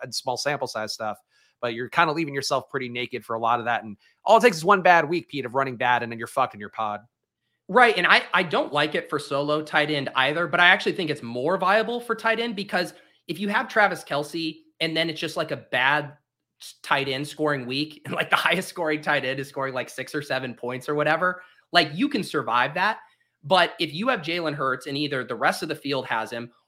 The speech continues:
Speaker 2: or he fails, some other quarterback is gonna score twenty-five plus points. <laughs> Like, that is just how it's going to work, and you're not gonna be able to make up that deficit. So you're either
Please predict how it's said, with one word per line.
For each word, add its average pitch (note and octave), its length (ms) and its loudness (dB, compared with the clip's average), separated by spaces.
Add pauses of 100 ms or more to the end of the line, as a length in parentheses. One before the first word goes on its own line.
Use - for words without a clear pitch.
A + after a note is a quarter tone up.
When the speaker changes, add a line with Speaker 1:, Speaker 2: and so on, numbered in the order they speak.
Speaker 2:
or G3 220 6
he F3 220 -8
fails, C3+ 680 0 (240)
some C#4 320 4
other A#3 160 6
quarterback D#3+ 480 2
is D3 100 -4
gonna D3+ 140 -2
score D3 260 -4
twenty-five C#3+ 520 -2
plus A#2+ 220 -6
points. - 340 -16
<laughs> - 60 -10
Like, - 200 -10 (200)
that F3 180 6
is D#3 120 -2
just D#3+ 240 0
how C#3+ 420 0 (160)
it's D3+ 180 -8
going D#3+ 180 0
to C#3 80 -2
work, C#3+ 380 -2
and C3+ 180 -6
you're E3 140 -4
not D3 240 -2
gonna C#3+ 100 -8
be B2+ 140 -8
able B2+ 160 -8
to A#2 60 -8
make A2 260 -8
up G#2+ 240 -8 (320)
that A#2 260 0
deficit. G#2 540 -10
So A#2 380 -6 (380)
you're F3 180 -2
either F3+ 500 0